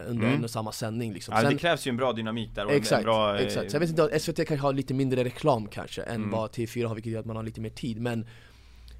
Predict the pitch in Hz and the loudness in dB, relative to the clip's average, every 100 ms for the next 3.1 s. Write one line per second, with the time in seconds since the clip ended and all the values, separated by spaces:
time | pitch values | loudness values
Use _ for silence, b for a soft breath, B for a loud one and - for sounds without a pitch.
0 | - 92 101 - 65 131 131 123 110 - | -6 -4 -4 -4 -2 0 0 -2 -2 2
1 | 131 127 139 101 117 117 113 110 - - | 4 6 6 4 -2 -4 -4 -6 -10 -6
2 | 127 117 - 104 - - 156 151 147 151 | -2 0 0 0 -4 -2 2 2 2 4
3 | 143 | 2